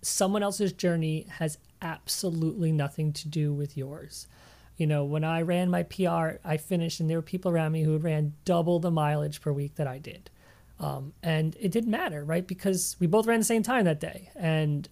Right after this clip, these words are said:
you know, that training worked for me. I, I had a kid, I had another one on the way. My life was very different at that time. So I couldn't do what I might have done before. So when we look at other people, like, you don't need to necessarily say,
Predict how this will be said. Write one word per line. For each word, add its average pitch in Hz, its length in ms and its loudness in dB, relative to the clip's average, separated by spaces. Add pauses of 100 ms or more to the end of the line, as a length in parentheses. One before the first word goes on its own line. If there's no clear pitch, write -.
(320)
you 185 140 -6
know, 151 160 0
that 160 240 0
training 175 500 2
worked 156 260 2
for - 140 -4
me. 165 420 2
I, 147 120 -12 (120)
I 143 60 -6
had 135 140 -6
a 143 40 -8
kid, 190 280 2
I 160 40 2
had 160 80 2
another 170 200 2
one 190 100 2
on 196 60 0
the 202 80 0
way. 226 220 2
My 156 140 4
life 156 240 0
was 202 140 -4
very 240 280 -6
different 269 420 -6
at 196 60 -2
that 156 180 0
time. 165 320 -6
So 180 260 0
I 175 80 2
couldn't 208 540 -4
do 151 400 0 (120)
what 160 160 2
I 147 80 2
might 151 220 0
have 143 100 -2
done 156 240 0
before. 156 560 -4 (440)
So 180 560 6
when 190 200 4
we 190 120 4
look 208 260 0
at - 240 -2 (240)
other 180 260 2
people, 170 520 0
like, 165 260 0
you 185 100 2
don't 190 300 0
need 196 200 0
to 196 60 0
necessarily 175 640 0
say, 165 400 0